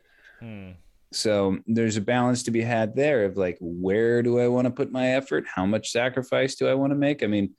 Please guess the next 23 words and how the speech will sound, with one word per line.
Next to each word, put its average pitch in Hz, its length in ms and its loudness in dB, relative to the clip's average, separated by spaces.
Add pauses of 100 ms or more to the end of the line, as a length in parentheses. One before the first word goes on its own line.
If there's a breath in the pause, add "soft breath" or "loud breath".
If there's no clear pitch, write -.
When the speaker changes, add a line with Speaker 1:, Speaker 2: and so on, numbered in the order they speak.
(520 soft breath)
Speaker 2:
honestly, 117 320 0
becoming 104 340 0
a 98 60 0
teacher 110 400 -2
in 101 80 2
America 101 380 0
is 95 100 -2
a 98 60 0
little 101 180 2
bit 95 160 0
of 92 80 -4
a 90 40 -6
sacrifice 98 680 -2
in 101 120 0
and 101 100 2
of 92 120 -2
itself 117 540 -2
<laughs> - 20 -4
because - 440 -6 (120)
you're 110 480 -2
underpaid. 107 580 0 (880 loud breath)
But, 107 420 0 (220)
um, 98 520 0